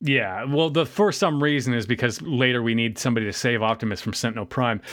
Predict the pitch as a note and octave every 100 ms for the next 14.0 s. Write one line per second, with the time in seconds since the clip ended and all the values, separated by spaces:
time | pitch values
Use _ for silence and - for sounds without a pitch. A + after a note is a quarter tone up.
0 | - D#3+ D3+ D3 C3+ D#3 D3+ A3 F#3 F#3
1 | G3+ G3 F3 D3 D3+ C3 A2+ - - C3
2 | D3+ G3+ F#3 B2 A#2+ E3 F#3 - E3+ E3
3 | - B2+ - E3+ A#2+ G#2 - - C#3 C#3
4 | - B2+ C#3 C3+ C3+ - B2+ A2 G#2+ C#3
5 | - - - - D3 D3 D#3+ F3+ F3+ F3
6 | E3+ F#3 D3+ D#3+ - D#3 E3 F#3 D#3+ C#3
7 | C#3 C#3+ D#3 E3+ C#3+ C#3 E3+ F#3+ E3+ C#3+
8 | - F3 F3+ D#3+ D#3+ D3+ D3+ C#3 C3 A2+
9 | A#2+ - F#3 F#3+ D3 G#2+ G2+ - - -
10 | B3 A#3 C4 - - - G#3+ F#3+ - F#3+
11 | - C#3+ D3+ D3+ B2 G2+ - - C3+ C#3+
12 | B2+ - B3 B3+ A#3 C3+ A2+ C#3 D3+ F#3+
13 | - D3+ A#2 B2 C3+ C3+ D3 A2+ -